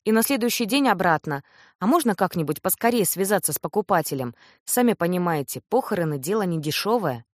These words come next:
Елизавета Петровна достала из сумки телефон и набрала номер бывшего сокурсника.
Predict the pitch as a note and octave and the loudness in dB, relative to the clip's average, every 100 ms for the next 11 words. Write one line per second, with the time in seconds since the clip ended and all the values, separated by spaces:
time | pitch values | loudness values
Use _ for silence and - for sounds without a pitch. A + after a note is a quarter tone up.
0 | _ _ _ _ _ F3+ F#3 E3+ E3 D#3 | _ _ _ _ _ -4 0 2 2 0
1 | C#3+ D3+ G#3 B3+ F3+ D#3+ - F3 D#3+ D#3+ | -4 -2 0 0 0 -2 0 0 0 0
2 | F#3 F3 D#3 - D#3+ - C#4 C4+ - G#3 | -2 -4 -4 -4 -4 -2 -2 -2 -2 0
3 | F#3 F#3+ G3 F#3+ F3+ C#4+ D4 F#3+ D#3+ F#3+ | 0 0 0 0 0 -2 -2 -2 -2 -4
4 | - F3+ - E3 - C#3+ - B2+ - A#2 | -4 -4 -4 -4 -6 -8 -8 -10 -10 -12